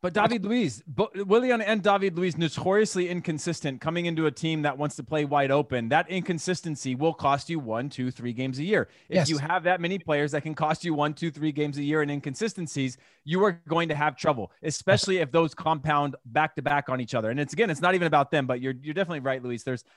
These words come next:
Speaker 1: there's a, there is a lot, but I do wanna point out that, uh, Auba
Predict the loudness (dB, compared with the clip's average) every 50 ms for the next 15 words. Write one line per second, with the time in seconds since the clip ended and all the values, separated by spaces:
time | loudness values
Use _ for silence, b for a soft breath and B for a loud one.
0 | b b b 0 0 0 0 -2 0 2 2 2 2 2 0 2 2 2 2 2
1 | 2 2 2 2 2 _ b b b b b -2 -2 0 2 2 2 4 6 6
2 | 4 4 2 0 -2 -2 0 2 4 2 4 4 2 0 2 0 0 0 0 -2
3 | -6 -10 _ 0 2 4 4 4 4 2 2 2